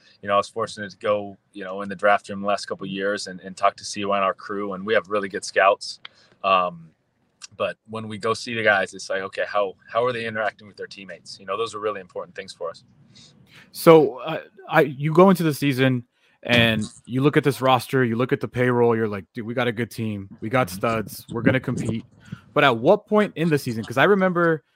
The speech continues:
Speaker 2: you guys had a bit of a, of a lull there, kind of in the middle, where you guys started losing some games. At what point in the season were, were, was the team like, "Yo, we, we can make a real run here"?
Speaker 1: Uh, that's a great question. I think,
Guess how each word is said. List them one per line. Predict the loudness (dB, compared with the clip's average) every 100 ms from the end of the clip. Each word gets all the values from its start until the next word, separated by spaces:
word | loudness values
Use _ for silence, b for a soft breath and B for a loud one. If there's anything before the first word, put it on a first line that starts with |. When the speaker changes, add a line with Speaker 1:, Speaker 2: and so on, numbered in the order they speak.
| _
Speaker 2:
you | -2 4
guys | 4
had | 6 2
a | 2
bit | 2 4
of | 4
a, | 2 0 -2 -8
of | -4
a |
lull | 0 4 4
there, | 4 0
kind | 0 0 0
of |
in | -2
the | -2
middle, | 2 4 4
where | 2 -2
you | -2 0
guys | 0 -2 _
started | -2 0 2
losing | 0 0 -2
some | -4
games. | 0 0 -2 -8 _ _ _ -6
At | 2
what | 2 2
point | 0 -2
in |
the | -2
season | -4 -6 -4 -4 -6 _ _ _ _
were, | -2 -2 -4
were, | -8 -8 -6
was | -10 -8
the | -8
team | -6 -4
like, | -4 -8 -16 -14
"Yo, | -8 -8
we, | -6 -8 -8 -12 _
we | -6 -6
can | -4 -4 0
make | 0 0
a | -6 -2
real | 0 2
run | 2 0 0
here"? | -8 -16 _ _ _ _ _ _ _ _ _ _ -18 -6
Speaker 1:
Uh, | 4 4 4
that's | 4 2 4
a | -8
great | 4 4 4
question. | 2 2 2 -2 -6
I |
think, | -2 -4 -6